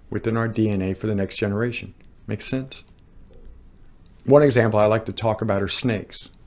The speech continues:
Yeah, there are, there are some of you out there that are avid snake lovers, and I apologize. I'm not knocking you for that, but for most of us, um,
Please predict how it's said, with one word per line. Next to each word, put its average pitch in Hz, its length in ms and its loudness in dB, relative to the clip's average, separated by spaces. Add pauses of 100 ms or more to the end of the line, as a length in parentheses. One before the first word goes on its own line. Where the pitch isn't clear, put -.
(120)
Yeah, 98 140 -6
there 110 240 2
are, 135 180 2 (300)
there 131 140 4
are 151 40 6
some 175 240 4
of 165 120 2
you 139 160 4
out 120 180 4
there 123 140 2
that 113 100 4
are 101 160 0
avid 110 260 -2
snake 104 320 -2
lovers, 98 320 -4
and 110 80 -4
I 104 60 -2
apologize. 92 720 -2
I'm 101 160 -2
not 110 240 -4
knocking 117 440 -2
you 92 120 -2
for 87 160 -6
that, 92 240 -4
but - 200 -6
for 120 120 -2
most 127 420 0
of 117 160 0
us, 120 300 0
um, 104 320 0